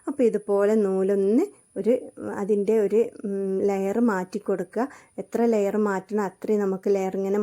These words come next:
മാറ്റിയെടുക്കാവുന്നതാണ്. മാറ്റിയെടുത്തിട്ട് കട്ട് ചെയ്ത് കൊടുക്കുക. അതുപോലെ തന്നെ വള വേസ് വാങ്ങിയിട്ടുണ്ട്. വള വേസ് നോക്കും, വാങ്ങുമ്പോൾ പ്രത്യേകം ശ്രദ്ധിക്കണം, ഹോൾ ഉണ്ടോ എന്നുള്ളത് പ്രത്യേകം ക-, ഉം, ശ്രദ്ധിച്ച് വാങ്ങിക്കണം. രണ്ടെണ്ണെങ്കിലും കയ്യിൽ കരുതണം. പിന്നെ,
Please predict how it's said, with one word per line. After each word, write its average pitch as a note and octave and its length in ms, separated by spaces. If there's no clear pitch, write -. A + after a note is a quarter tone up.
മാറ്റിയെടുക്കാവുന്നതാണ്. F#3+ 1040
മാറ്റിയെടുത്തിട്ട് F#3 680
കട്ട് - 200
ചെയ്ത് F#3 160
കൊടുക്കുക. F#3 320
അതുപോലെ A3 460
തന്നെ G3 200
വള G3 320
വേസ് F#3+ 260
വാങ്ങിയിട്ടുണ്ട്. F#3+ 560
വള G3+ 180
വേസ് G3 360
നോക്കും, G3+ 340
വാങ്ങുമ്പോൾ G3 480
പ്രത്യേകം G3+ 500
ശ്രദ്ധിക്കണം, G3+ 600
ഹോൾ G3 280
ഉണ്ടോ G3+ 240
എന്നുള്ളത് G3 440
പ്രത്യേകം F#3+ 480
ക-, G#3 120
ഉം, G3+ 260
ശ്രദ്ധിച്ച് G3 480
വാങ്ങിക്കണം. G3+ 640
രണ്ടെണ്ണെങ്കിലും G3+ 640
കയ്യിൽ G3 260
കരുതണം. G3 480
പിന്നെ, A3+ 280